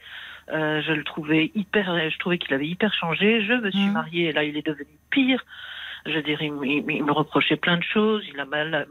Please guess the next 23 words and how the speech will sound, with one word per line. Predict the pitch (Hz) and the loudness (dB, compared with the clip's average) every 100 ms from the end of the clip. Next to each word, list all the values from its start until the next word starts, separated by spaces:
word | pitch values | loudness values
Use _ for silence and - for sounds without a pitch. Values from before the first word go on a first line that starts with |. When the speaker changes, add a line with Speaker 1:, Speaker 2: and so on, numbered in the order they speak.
| 165 | -2
Speaker 1:
mal | 156 | 0
accueilli | 147 - 156 156 170 147 | 0 -4 -10 -8 -10 -10
mon, | 131 147 151 | -16 -16 -14
mon | 156 | -8
futur | - - 160 165 | -6 -2 0 0
époux. | 180 - 233 226 | -2 -4 -4 -2
Il | 214 | 0
a, | - - | 0 2
Speaker 2:
Ah, | 277 | 0
tiens | - 208 | 2 4
donc. | 196 180 | 6 4
Speaker 1:
enfin, | 175 | 4
il | 180 | 2
faisait | 175 196 | 0 2
plein | 226 | 2
de | 214 | 0
remarques. | 202 185 185 190 202 - - - | -4 -4 0 0 -2 -8 -12 -8
Il | 226 | -4
faisait | |
Speaker 2:
D'accord. | 190 180 | 0 0
Speaker 1:
plein | 180 285 | 0 -2
de | 262 - | -4 -4
choses. | 269 262 254 | 0 0 0